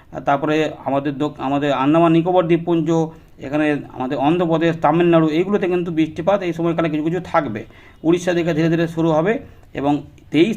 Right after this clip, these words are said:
তারিখের পর থেকে দেখা যাবে যে আমাদের বাংলার দিকে কিন্তু কিছু কিছু বৃষ্টিপাত ধীরে ধীরে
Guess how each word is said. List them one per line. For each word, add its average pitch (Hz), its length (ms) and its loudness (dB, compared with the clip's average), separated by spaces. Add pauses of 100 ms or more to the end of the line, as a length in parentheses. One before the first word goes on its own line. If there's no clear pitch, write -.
তারিখের 202 320 2
পর 165 260 2 (120)
থেকে 175 260 -2 (580)
দেখা 139 180 0
যাবে 170 180 0
যে 175 80 2
আমাদের 160 300 2
বাংলার 147 360 2
দিকে 160 140 0
কিন্তু 160 300 0
কিছু 160 160 -4
কিছু 175 160 -2
বৃষ্টিপাত 151 460 -2
ধীরে 147 120 -2
ধীরে 165 160 -2